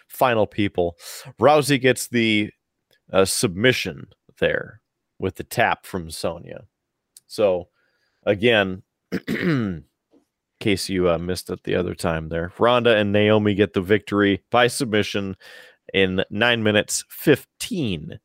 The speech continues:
seconds. So, it was all right. It was all right. And again, like I mentioned,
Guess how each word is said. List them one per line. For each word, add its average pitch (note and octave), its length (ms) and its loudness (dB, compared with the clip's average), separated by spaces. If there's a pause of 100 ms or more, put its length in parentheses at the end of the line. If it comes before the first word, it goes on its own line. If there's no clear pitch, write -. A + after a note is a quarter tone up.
(380)
seconds. - 800 -6 (1200)
So, - 300 -4 (760)
it B2 60 -4
was F2+ 140 -2
all - 100 -2
right. - 180 -8 (1300)
It G#2 60 -6
was G2 100 0
all F2+ 120 4
right. G1+ 140 -4 (120)
And D3+ 140 4
again, C#3 440 2
like A#2 240 2
I A#2+ 60 4
mentioned, G#2 520 0